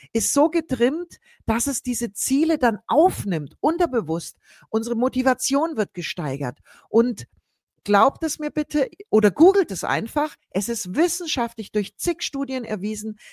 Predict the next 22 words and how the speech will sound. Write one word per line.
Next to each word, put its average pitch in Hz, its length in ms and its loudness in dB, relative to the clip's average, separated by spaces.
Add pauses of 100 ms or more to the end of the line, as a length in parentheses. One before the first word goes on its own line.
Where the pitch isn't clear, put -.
dass 165 320 -4 (380)
diese 165 440 -2 (160)
Vision 294 500 0
Boards, 233 600 0
ja, 175 320 -2
wie 180 100 -4
immer 208 160 -4
ihr 190 120 2
die 180 140 -4
nennt, 202 340 -4
dass 175 200 -4
Dinge, 277 240 -2
die 214 120 -4
du 190 120 0
dir 180 160 0
notierst, 262 640 0
die 202 120 -4
du 185 120 2 (180)
aufzeigst, 262 800 2
die 220 100 -6
du 196 200 2 (580)
kreativ 208 800 0